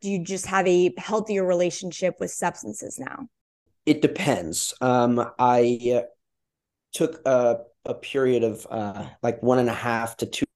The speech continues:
Speaker 2: years of total sobriety. Um, and then I sort of reintroduced drinking in social settings. Um, and there was a big emphasis on using them in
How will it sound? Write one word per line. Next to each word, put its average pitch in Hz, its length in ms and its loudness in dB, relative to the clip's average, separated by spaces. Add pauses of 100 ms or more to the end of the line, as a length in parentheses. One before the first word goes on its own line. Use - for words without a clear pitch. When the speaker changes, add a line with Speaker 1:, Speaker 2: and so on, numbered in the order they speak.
(140)
Speaker 2:
years 123 640 4
of 107 240 4
total 120 260 2
sobriety. 120 720 4 (760)
Um, 117 520 0 (200)
and 120 240 -4
then 113 440 0
I 113 140 -2
sort 113 240 -2
of 107 120 -2
reintroduced 120 800 0
drinking 120 680 0
in 117 80 -4
social 113 400 0
settings. 110 760 -2
Um, 101 640 -2
and 101 420 -4
there 117 120 4
was 110 100 4
a 110 140 -2 (240)
big 120 280 2
emphasis 113 840 -2 (120)
on 90 580 -6 (480)
using 113 400 2
them 101 360 0
in 98 460 -2